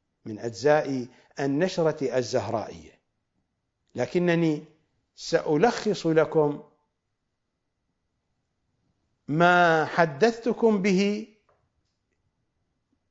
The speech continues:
في هذه الحلقة من خلال هذه الجولة بين آيات الكتاب الكريم.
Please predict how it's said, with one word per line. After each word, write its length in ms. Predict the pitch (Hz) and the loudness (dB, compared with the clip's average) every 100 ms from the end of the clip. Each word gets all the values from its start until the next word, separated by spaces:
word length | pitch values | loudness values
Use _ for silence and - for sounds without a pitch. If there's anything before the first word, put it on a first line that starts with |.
| _ | _
في 160 | 151 151 | 2 4
هذه 360 | 226 214 185 | 4 4 2
الحلقة 680 | 151 - 170 156 147 143 - - _ _ _ _ _ _ _ _ | 2 2 2 2 0 -4 -6 -20 _ _ _ _ _ _ _ _
من 140 | 135 147 | -6 -2
خلال 400 | 170 185 226 226 | 2 4 4 2
هذه 480 | 226 220 180 175 170 | 4 4 4 4 2
الجولة 920 | 147 151 233 202 165 - 160 156 - _ _ _ _ _ _ _ _ 135 | 2 4 4 4 2 2 -4 -4 -8 _ _ _ _ _ _ _ _ 0
بين 280 | 160 175 | 4 6
آيات 560 | 165 151 156 190 190 180 | 4 6 6 6 4 -2
الكتاب 500 | 151 151 131 160 143 | -4 -2 2 4 2
الكريم. 560 | 131 - 135 135 92 | -4 -2 -2 -2 -6